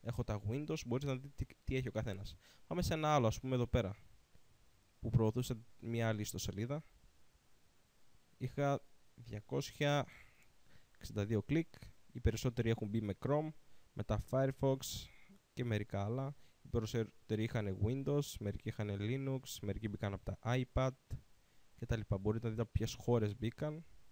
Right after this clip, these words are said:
από πού μπήκαν ο περισσότερος κόσμος, Facebook, YouTube και τα λοιπά, εκεί πέρα που το προωθούσα δηλαδή. Μπορείτε να δείτε εδώ πέρα τι ώρα πάτησαν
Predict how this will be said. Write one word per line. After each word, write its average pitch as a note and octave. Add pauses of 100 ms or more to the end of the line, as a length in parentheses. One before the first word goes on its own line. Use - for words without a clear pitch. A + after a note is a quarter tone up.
(920)
από -
πού C3+
μπήκαν A2+
ο A2+
περισσότερος G2
κόσμος, C3+
Facebook, A#2+
YouTube A2+
και G#2
τα F#2
λοιπά, G2
εκεί A2+
πέρα G2+
που F#2
το F#2+
προωθούσα F#2
δηλαδή. G#2+ (1080)
Μπορείτε A2+
να G#2
δείτε A2
εδώ G#2
πέρα G#2+ (340)
τι A#2
ώρα A#2+
πάτησαν G2+